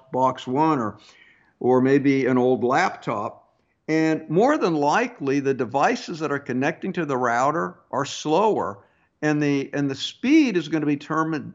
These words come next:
by the input device, endpoint device. So you might have a,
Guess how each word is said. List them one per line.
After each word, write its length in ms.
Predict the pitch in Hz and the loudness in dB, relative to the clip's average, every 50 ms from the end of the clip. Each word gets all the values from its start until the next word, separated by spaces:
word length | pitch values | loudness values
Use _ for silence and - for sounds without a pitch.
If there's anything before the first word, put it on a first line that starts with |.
| _ - - | _ -20 -10
by 240 | - 120 139 147 151 | -4 0 0 0 2
the 260 | 143 156 151 143 - - _ _ - | 0 0 -2 -2 -4 -8 _ _ 0
input 640 | 185 226 262 359 - - - - - - - - | 2 2 2 0 -2 -6 -6 -4 -4 -4 -4 -8
device, 540 | 208 - - 104 92 - - - - - - - | -8 -8 -6 -4 -6 -6 -6 -8 -12 -12 -6 0
endpoint 500 | 156 208 240 - - - 135 120 - - | 0 0 0 0 -2 -4 -4 -4 -4 -6
device. 480 | 110 95 90 95 82 73 - - - - _ _ - - - - - _ | -8 -8 -6 -6 -6 -6 -6 -10 -12 -18 _ _ -20 -20 -20 -20 -18 _
So 120 | - 165 | 2 4
you 200 | 165 165 202 254 | 6 6 6 6
might 300 | 269 247 208 180 170 160 | 4 4 4 4 4 2
have 500 | 151 151 170 202 226 220 208 180 160 135 | 2 2 0 2 2 2 2 0 0 -2
a, 320 | 135 131 127 120 110 107 | -4 -4 -4 -4 -6 -6